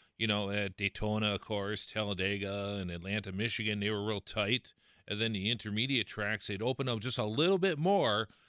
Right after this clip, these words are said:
And then at your, uh, Martinsville or, or, uh, um, uh,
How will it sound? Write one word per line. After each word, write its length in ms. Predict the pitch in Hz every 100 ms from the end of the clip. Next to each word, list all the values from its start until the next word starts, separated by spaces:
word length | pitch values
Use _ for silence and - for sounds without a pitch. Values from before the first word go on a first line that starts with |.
| _ -
And 160 | 117
then 180 | 110 131
at 180 | 123 113
your, 320 | 117 113 107
uh, 140 | 101 98
Martinsville 800 | 113 131 120 98 117 117 127 127
or, 320 | 101 92 90 95
or, 340 | 98 95 92
uh, 520 | 87 85 82 80 80 85 80
um, 140 | 80 78 _ _ _ _ _ -
uh, 260 | 85 80